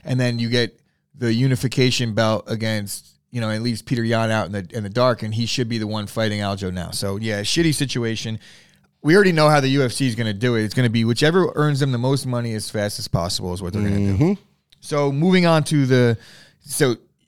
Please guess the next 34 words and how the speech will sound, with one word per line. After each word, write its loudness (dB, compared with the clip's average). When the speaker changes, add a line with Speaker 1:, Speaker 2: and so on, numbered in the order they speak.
Speaker 1:
just 2
so 4
we're 6
clear, 4
public, 0
I 4
do 2
not 2
agree 0
with -2
anything 0
Tommy 0
said -2
about -2
the -6
Mark -4
Hunt -6
situation. -10
Maybe 2
the -2
only 2
part 2
that 2
I 4
agree 2
with 0
is -2
that 2
he 2
has 0
a, -2
a -4
liquid -4
brain -6